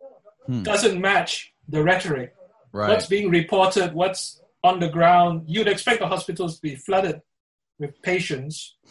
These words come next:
Speaker 2: And at least the hospitals that my contact went to visit and look at, and because he was questioning what was being claimed by the government, were, were, were empty. He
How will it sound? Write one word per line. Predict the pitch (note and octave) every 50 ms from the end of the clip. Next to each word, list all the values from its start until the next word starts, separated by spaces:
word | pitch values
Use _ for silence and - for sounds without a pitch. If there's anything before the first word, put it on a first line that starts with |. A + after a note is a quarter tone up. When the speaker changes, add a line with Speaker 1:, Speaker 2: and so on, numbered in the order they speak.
| - - _ _ _ _ _ _ _ _ _ _ _ - -
Speaker 2:
And | D3+ D3+ D3 D3 D#3+ - _ _ _ _ _ _ _ _ _ _ _ _ _ _ _ _ _ _ _ _ _ _ - D#3+
at | G3+ A3+
least | A#3+ G#3+ -
the | D#3 E3+ F3+
hospitals | F3 - F#3+ E3+ F#3+ F3 E3+ D#3+
that | - C#3+ C#3+ - _ _ _ _ _ _ _ _ - D#3+ F#3
my | A3
contact | G#3+ - F3+ D#3+ F3 E3 C#3 - C#3 C#3+
went | D3+ D3 D3
to | C3+ B2 C#3 C3+
visit | C#3 D3+ C3+ B2+ C3+ C3
and | B2+ C3 B2+ C#3+
look | D#3 - -
at, | D#3 - - - - _ -
and | C3+ C3 C3 C3+ C#3 _ _ - D#3
because | D#3 G3 E3+ -
he | - A3 A3 G#3 F3
was | D3+ - - -
questioning | F3 F3 - - F#3+ F#3 F3 D#3 C3 C3
what | D3 F3 E3 D3
was | C3 C3+
being | - C#3 D3 D#3
claimed | - G3 G3+ G3 F3+ D#3+
by | C#3
the | C3+ B2 - B2
government, | B2 A#2+ A#2 A#2+ B2+ - _ _ _ _ - _ _ _ _ _ _ _ _
were, | D#3 C#3+ D3+ D#3 D#3+ D#3+ D#3+ D#3
were, | D#3 D3+ D#3 E3 - - _ _ _ _ _ _ _ _ _ _ _ -
were | D#3 F3 G3 G#3+
empty. | G#3+ - D#3
He | D#3+ G3+